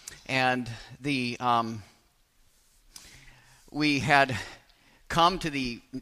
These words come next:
eleven days in, we'd seen God lead us step by step, so many things we were rejoicing in. And now we wanted to place this infant church in the hands of these new believers.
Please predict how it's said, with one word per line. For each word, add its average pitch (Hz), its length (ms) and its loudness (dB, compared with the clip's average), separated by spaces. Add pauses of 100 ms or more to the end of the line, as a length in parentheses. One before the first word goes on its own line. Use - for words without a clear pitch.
(240)
eleven 151 360 2
days 156 260 2
in, 156 240 -2
we'd 143 140 -6
seen 147 180 -6
God 139 360 2
lead 147 200 -4
us 131 80 -6
step - 320 0
by 131 140 -4
step, 151 360 -2
so 170 360 -2
many 165 160 -2
things 151 260 -6
we 147 80 -4
were 135 60 -4
rejoicing 143 520 -4
in. 127 220 -4 (540)
And 120 100 -8
now 147 180 6
we 180 120 2
wanted 156 320 2
to 135 60 -6
place 151 420 -4
this 147 400 -6 (160)
infant 170 420 -2
church - 380 -4
in 131 80 -6
the 123 80 0
hands 147 320 -2
of 123 80 -10
these 120 180 -6
new 135 140 -6
believers. 123 600 -8